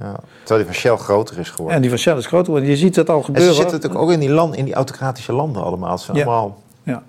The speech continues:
Speaker 1: eh, landen die niet, niet, niet meekomen in het proces van modernisering. Inclusief natuurlijk de landen die wel supermodern zijn, maar ook heel archaïs. Bijvoorbeeld, eh,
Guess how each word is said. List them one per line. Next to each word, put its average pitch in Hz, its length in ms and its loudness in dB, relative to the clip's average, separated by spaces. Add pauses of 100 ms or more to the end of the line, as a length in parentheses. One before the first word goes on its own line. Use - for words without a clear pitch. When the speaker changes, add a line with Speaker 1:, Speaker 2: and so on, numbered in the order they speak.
(1080)
Speaker 1:
eh, 107 240 -8
landen 104 360 -2
die 98 100 -6
niet, 104 380 -8
niet, 104 220 -8
niet 101 200 -8
meekomen 110 440 0
in 90 60 -4
het 82 100 -12
proces 98 320 -12
van 98 100 -10
modernisering. 85 840 -4 (100)
Inclusief 101 500 -6
natuurlijk 90 300 -8
de 95 60 -6
landen 92 320 -2
die 92 120 -4
wel 92 160 0
supermodern 92 600 -2
zijn, 87 160 -6
maar 90 100 -8
ook 92 160 -4
heel 95 160 -6
archaïs. 92 540 -4
Bijvoorbeeld, 90 560 -6
eh, 90 220 0